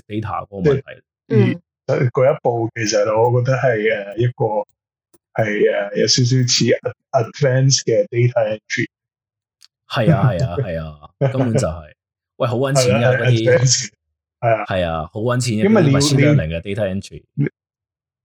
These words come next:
Speaker 3: 誒，同，因為你又要，你又要識專項㗎嘛。
Speaker 1: 係啊，係啊。
Speaker 3: 即係譬如你整個A I係 for 超級市場，你要好熟超級市場，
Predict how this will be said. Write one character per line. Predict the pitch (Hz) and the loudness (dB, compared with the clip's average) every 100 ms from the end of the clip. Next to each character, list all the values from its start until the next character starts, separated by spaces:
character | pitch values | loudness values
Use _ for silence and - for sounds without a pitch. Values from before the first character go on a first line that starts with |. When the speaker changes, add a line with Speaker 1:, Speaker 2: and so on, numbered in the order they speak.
| _ _ - | _ _ 0
Speaker 3:
誒， | 139 123 | 2 2
同， | 123 123 127 _ 165 | 2 0 0 _ 0
因 | 185 190 | 4 6
為 | 190 143 | 4 4
你 | 131 127 | 4 4
又 | 127 120 | 2 2
要， | 120 123 123 131 | 2 2 2 2
你 | 131 131 | 2 2
又 | 127 | 2
要 | 123 127 | 2 2
識 | 147 - | 0 0
專 | - 139 | 0 2
項 | 139 120 101 - | 2 0 -2 -8
㗎 | 110 110 | -8 -8
嘛。 | 101 _ _ _ _ _ _ _ | -8 _ _ _ _ _ _ _
Speaker 1:
係 | - 87 69 | -6 -4 -4
啊， | 67 73 | -6 -10
係 | - | -14
啊。 | _ _ _ _ _ | _ _ _ _ _
Speaker 3:
即 | - | 0
係 | 143 | 2
譬 | 139 | 2
如 | 120 | 2
你 | 120 | 2
整 | 127 | 2
個 | 139 | 2
A | 135 135 | 2 4
I | 135 135 | 4 4
係 | 123 104 | 2 -2
for | - 110 | -4 -4
超 | 107 135 131 | -2 0 0
級 | 123 123 120 | 0 2 2
市 | |
場， | 113 101 - 110 | 2 -2 -4 -10
你 | 107 113 | 0 2
要 | |
好 | 120 135 104 131 | 4 2 0 0
熟 | 135 | 0
超 | 110 - 131 127 | 0 0 0 0
級 | |
市 | 123 - 104 | 0 -2 -2
場， | - | -2